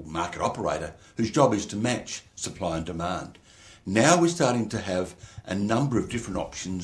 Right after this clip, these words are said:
for storage, including batteries, um, being promoted by, by companies and by various advocates. And so what's unknown, but we're about to find out,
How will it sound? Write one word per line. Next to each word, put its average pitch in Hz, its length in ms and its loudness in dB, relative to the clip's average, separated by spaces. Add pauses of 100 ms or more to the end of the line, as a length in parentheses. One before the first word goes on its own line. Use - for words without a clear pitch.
for - 180 -10
storage, 80 540 -6 (500)
including 120 480 0
batteries, 82 500 -6 (440)
um, 87 180 -4 (340)
being 110 220 4
promoted 92 500 0
by, 85 200 0 (100)
by - 180 -4
companies 120 460 0
and 101 160 0
by 90 160 2 (100)
various 87 420 -2 (420)
advocates. 92 540 -4 (520)
And 98 180 -4
so 104 180 2 (340)
what's - 340 0 (180)
unknown, 117 540 2 (420)
but 90 140 -2
we're 80 160 -2
about 78 200 -2
to - 160 -12
find 78 200 -6
out, 107 220 -4